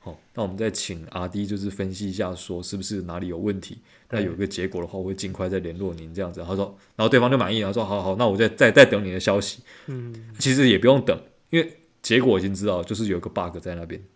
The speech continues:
Speaker 2: 对。
Speaker 1: 就是需要时间修。
Speaker 2: 嗯。
Speaker 1: 然后不是换机器，是要修那个 bug。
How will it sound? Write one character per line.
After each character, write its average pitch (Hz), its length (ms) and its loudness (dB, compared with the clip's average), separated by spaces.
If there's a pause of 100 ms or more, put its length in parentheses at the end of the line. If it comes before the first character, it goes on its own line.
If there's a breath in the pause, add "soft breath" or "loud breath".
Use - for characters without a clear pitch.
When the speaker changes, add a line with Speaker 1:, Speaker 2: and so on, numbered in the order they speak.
(260)
Speaker 2:
对。 104 200 -14 (500)
Speaker 1:
就 110 100 -4
是 107 80 0
需 101 120 -6
要 92 80 0
时 - 160 -6
间 87 140 -10
修。 82 240 -10 (840)
Speaker 2:
嗯。 120 120 -10
Speaker 1:
然 - 20 -12
后 95 160 -4 (240)
不 104 100 -6
是 120 140 -2
换 107 200 0
机 92 140 -10
器， 98 260 -12 (100)
是 - 120 -8
要 95 140 -2
修 92 220 -8
那 92 80 -8
个 87 60 -12
bug。 85 220 -12